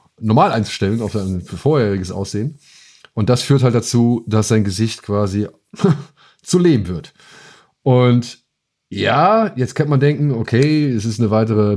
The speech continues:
weiterer Batman-Bösewicht, der jetzt hier seinen eigenen Film bekommt. Wie wollen sie das machen? Aber dann sind da halt, ich mein, Hossein Amini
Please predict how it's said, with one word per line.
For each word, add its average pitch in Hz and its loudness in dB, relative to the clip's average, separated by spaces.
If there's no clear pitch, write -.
weiterer 101 2
Batman-Bösewicht, 120 0
der 110 2
jetzt 104 0
hier 110 0
seinen 98 0
eigenen 104 -2
Film 123 0
bekommt. 151 0
Wie 101 -4
wollen 101 0
sie 95 -4
das 95 -6
machen? 110 0
Aber 98 0
dann 101 2
sind 110 0
da 143 4
halt, 135 0
ich - -6
mein, 117 0
Hossein 113 0
Amini 160 0